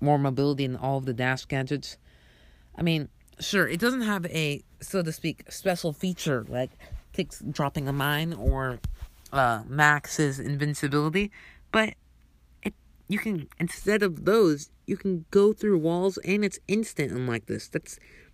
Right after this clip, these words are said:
pretty much two special features. This would definitely be a two-use gadget, because, I mean, it's, it just provides so much versatility, so much escape using, look at, so much escape power,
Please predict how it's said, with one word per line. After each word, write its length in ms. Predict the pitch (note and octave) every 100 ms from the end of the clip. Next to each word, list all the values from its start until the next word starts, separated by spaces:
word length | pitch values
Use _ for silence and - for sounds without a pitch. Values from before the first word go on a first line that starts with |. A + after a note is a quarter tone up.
| _
pretty 160 | A3
much 220 | G#3+ F3+ -
two 500 | - D4+ C4+ C3+ - _ _ -
special 340 | - C#3 A#2+ B2
features. 400 | B2+ A#2 B2 G3
This 140 | G#3
would 120 | G#3
definitely 420 | F3 F#3 - D3+
be 120 | C3 A#2+
a 60 |
two-use 400 | - B2+ A2+ G#2
gadget, 440 | - A2 G#2+ A2 - _ - _ _ - _ _ - _ - - _ _ - - - _ - - - -
because, 400 | C3 - B2 B2
I 80 | A#2+
mean, 260 | A#2+ A#2 - _ _ _ _ _ - _ _ _ _ - _ _ -
it's, 260 | C#3+ -
it 220 | E3+ D#3
just 220 | D3+ F#3 -
provides 280 | F#3+ F3
so 120 | - F#3+
much 180 | G3
versatility, 560 | F3 F3+ F3 - F3+ E3+
so 160 | D#3+ F#3+
much 180 | F#3 -
escape 480 | - - - E3 E3 _ _
using, 640 | C#3 D#3 F3 D#3+ E3 D#3+ - - - _ _ _ - - -
look 160 | A#2+
at, 80 | - - -
so 160 | -
much 200 | F#3+ F#3
escape 480 | - D3 - D#3 D3+ - _
power, 540 | - D3 D3 D#3+ F3+